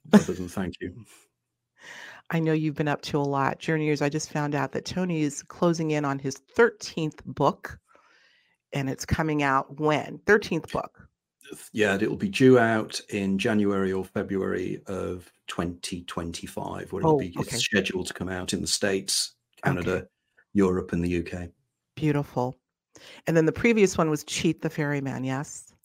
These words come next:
Speaker 1: Correct.
Speaker 2: We're gonna be talking about all sorts of things having to do with the nature of reality, but before we even get into all of the, uh, these areas, I wanna ask you a question. What is Cheat the Ferryman?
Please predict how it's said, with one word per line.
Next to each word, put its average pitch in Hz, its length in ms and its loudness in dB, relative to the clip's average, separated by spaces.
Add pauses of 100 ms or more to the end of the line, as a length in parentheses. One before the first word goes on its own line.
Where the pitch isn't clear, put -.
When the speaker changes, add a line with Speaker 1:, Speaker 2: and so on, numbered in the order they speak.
(120)
Speaker 1:
Correct. - 420 -8 (1500)
Speaker 2:
We're 262 140 8
gonna 453 140 6
be 392 80 8
talking 196 440 6
about 147 420 2 (160)
all 170 140 10
sorts 160 340 4
of 151 120 0
things 143 220 -4
having 147 280 0
to 151 80 -8
do 143 240 0
with 143 140 0
the 147 60 -4
nature 139 340 0
of 143 100 0
reality, 139 520 2
but 135 260 0
before 285 340 8
we 349 120 8
even 180 240 4
get 156 160 4
into 147 560 0 (360)
all 160 200 12
of 147 140 6
the, 139 320 0 (1160)
uh, 131 460 -4
these 147 300 -2
areas, 147 600 2
I 175 100 8
wanna 220 260 8
ask 156 320 -2
you 156 120 0
a 147 40 -6
question. 143 520 -8 (760)
What 262 260 4
is 226 160 0
Cheat - 360 -10
the 147 100 -8
Ferryman? 147 640 -8